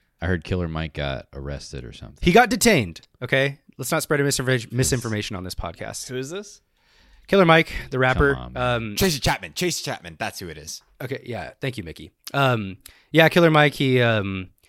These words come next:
Speaker 2: he won his Grammy for Best Rap Album, which is long overdue 'cause he's a, he's kind of a legend at this point.
Speaker 3: Mm-hmm.
Speaker 2: And, uh, he got into an altercation backstage, and then police didn't really quite know what to do, so they detained him till they figured out what was going on.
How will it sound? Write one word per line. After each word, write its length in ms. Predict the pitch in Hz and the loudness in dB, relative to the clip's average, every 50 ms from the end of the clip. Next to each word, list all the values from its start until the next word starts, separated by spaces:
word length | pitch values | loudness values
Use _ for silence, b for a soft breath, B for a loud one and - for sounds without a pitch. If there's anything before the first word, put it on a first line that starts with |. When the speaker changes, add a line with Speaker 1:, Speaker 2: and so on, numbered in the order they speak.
| _ _ | _ _
Speaker 2:
he 100 | - 147 | 0 4
won 120 | 147 156 | 4 6
his 100 | 151 127 | 4 4
Grammy 380 | 117 131 127 123 123 123 120 117 | 4 2 2 2 2 2 0 0
for 500 | - - 110 107 107 104 104 101 - - _ | -2 -2 0 0 2 0 0 -2 -4 -4 _
Best 180 | 117 113 - | -4 -2 -2
Rap 200 | 117 104 101 - 107 | -2 -4 -4 -4 -4
Album, 480 | 98 95 95 104 101 98 92 95 95 - _ _ _ _ | -4 -4 -4 -6 -6 -6 -6 -8 -10 -12 _ _ _ _
which 200 | - 104 98 - | -8 -8 -4 -4
is 140 | 113 95 104 | -4 -4 -2
long 180 | 117 107 107 104 | -2 -2 0 -2
overdue 480 | 107 101 107 98 98 95 92 92 92 - | -2 -4 -4 -4 -4 -4 -4 -4 -6 -8
'cause 160 | - - 98 87 | -8 -10 -8 -8
he's 180 | 92 87 85 | -8 -8 -8
a, 160 | 92 82 80 87 | -8 -8 -8 -8
he's 120 | 98 101 | -10 -10
kind 160 | - - 113 | -6 -4 -4
of 60 | 104 107 | -4 -4
a 40 | |
legend 380 | 110 101 98 92 - 98 90 90 | -4 -4 -4 -4 -6 -6 -8 -8
at 80 | 90 - | -10 -10
this 140 | 90 85 | -12 -14
point. 320 | - - 85 82 82 - - _ _ | -12 -12 -12 -12 -12 -14 -16 _ _
Speaker 3:
Mm-hmm. 240 | 117 117 120 127 143 151 156 | -18 -18 -16 -16 -18 -10 -6
Speaker 2:
And, 320 | 104 101 104 98 98 98 | -4 -4 -4 -4 -4 -4
uh, 380 | 101 95 95 92 90 85 85 - - _ | -4 -2 -2 -2 -4 -4 -6 -8 -12 _
he 340 | - - 127 120 113 107 98 95 _ _ _ _ _ _ _ _ _ _ _ _ | -6 -2 0 0 0 -2 -4 -12 _ _ _ _ _ _ _ _ _ _ _ _
got 180 | - 127 131 143 | 2 4 4 4
into 180 | 139 131 156 143 | 4 6 6 6
an 60 | 143 | 6
altercation 800 | 147 139 - 127 - 143 147 - - 175 175 180 180 180 165 - _ _ | 6 4 2 2 4 4 4 4 2 0 0 0 -2 -4 -8 -10 _ _
backstage, 720 | 113 135 135 - - - 127 139 156 175 170 - - - - | -2 -2 -2 -2 0 0 0 0 0 0 -2 -6 -8 -8 -8
and 220 | - 117 117 120 | -6 -6 -2 -2
then 400 | 120 120 120 120 117 117 113 113 b b b b b b b b b - | 0 0 0 0 0 -2 -2 -4 b b b b b b b b b 0
police 240 | - 131 139 135 | 2 2 2 2
didn't 220 | - 139 135 143 139 | 2 0 0 2 2
really 200 | 127 135 135 120 | 4 4 4 4
quite 220 | - 139 135 127 | 4 4 4 4
know 100 | 127 127 | 4 2
what 100 | 131 127 - | 0 0 -2
to 60 | 123 | -4
do, 220 | 104 107 117 147 | -4 -2 -2 -2
so 140 | 156 - 131 | 0 0 0
they 120 | 110 110 | 0 0
detained 400 | 101 101 95 - - 110 110 117 | -2 -2 -6 -6 -4 -4 -2 0
him 220 | 127 139 143 147 143 | 0 0 -2 -4 -6
till 160 | - - 113 | -6 -6 -2
they 100 | 107 101 | -2 -2
figured 280 | - - 104 95 98 98 | -2 -2 -4 -2 -2 -2
out 260 | 98 98 95 - - | 0 0 -2 -2 -4
what 80 | 101 | -8
was 100 | 92 90 - | -8 -6 -6
going 220 | 101 90 87 85 | -6 -6 -8 -8
on. 240 | 85 82 80 78 80 | -10 -10 -12 -12 -16